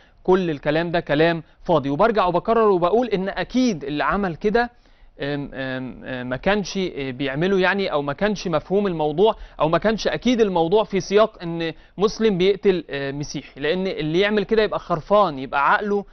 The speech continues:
آه، يعني، مش موجود، يبقى متخلف عقليا زي ما قلت امبارح وبكرر نفس المصطلح.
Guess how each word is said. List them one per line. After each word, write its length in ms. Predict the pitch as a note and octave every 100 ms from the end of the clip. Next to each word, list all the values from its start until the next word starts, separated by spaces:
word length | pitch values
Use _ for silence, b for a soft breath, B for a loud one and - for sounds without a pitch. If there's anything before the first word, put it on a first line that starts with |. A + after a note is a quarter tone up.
| b b -
آه، 180 | C#3+ D3
يعني، 380 | D#3+ F3+ F3+
مش 260 | F3 F#3 -
موجود، 480 | F3 D3 F#3 F#3 C3
يبقى 420 | C#3+ C#3+ D3 D3 b b -
متخلف 500 | D3 E3 G3+ G3+ C#3+
عقليا 400 | D3+ F#3 G3 F3+
زي 160 | F3
ما 60 | F#3
قلت 140 | F#3+
امبارح 280 | F3 F#3+ F#3
وبكرر 500 | D#3+ - A#3 G#3+ F3+
نفس 320 | G3 G3+ -
المصطلح. 680 | D#3+ D3 - - F3 - -